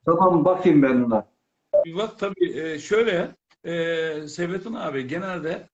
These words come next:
Speaker 2: konukla, e, moderatör olduğunda yayın yüzde elli gidiyor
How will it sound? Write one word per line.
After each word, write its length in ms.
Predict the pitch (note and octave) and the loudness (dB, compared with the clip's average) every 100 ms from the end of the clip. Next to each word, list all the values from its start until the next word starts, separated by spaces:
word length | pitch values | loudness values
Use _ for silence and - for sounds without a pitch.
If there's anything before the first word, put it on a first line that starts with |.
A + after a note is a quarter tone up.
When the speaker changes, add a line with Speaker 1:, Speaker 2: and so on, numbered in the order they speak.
| _ | _
Speaker 2:
konukla, 880 | - E3 F#3 A3 B3+ F3+ D3 C3 B2 C3+ | -8 -4 -4 -4 -6 -4 -2 -2 -6 -10
e, 120 | C#3 | -10
moderatör 600 | C#3+ D#3 E3+ G3 G3 F#3 | -8 -6 -4 -4 -4 -4
olduğunda 760 | D3+ E3+ G3 D#3+ C3 B2+ D#3 F3+ _ _ | -2 -2 -2 -6 -6 -6 -6 -10 _ _
yayın 380 | C#3+ G3 G3 G3 | -4 -4 -4 -6
yüzde 380 | G3+ F#3 E3 F3+ | -8 -8 -2 0
elli 220 | F3+ F3 | 0 -4
gidiyor 340 | D#3 C3+ G#2+ | -8 -6 -6